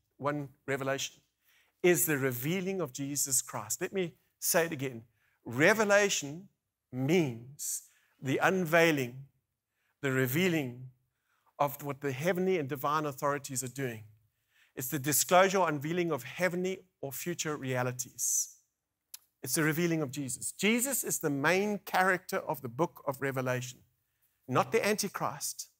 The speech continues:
Jesus. So the problem and the concern I have is many people will focus on the Antichrist,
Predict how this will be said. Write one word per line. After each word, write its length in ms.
Jesus. 960
So 280
the 120
problem 440
and 120
the 60
concern 480
I 80
have 320
is 140
many 220
people 360
will 140
focus 800
on 160
the 180
Antichrist, 840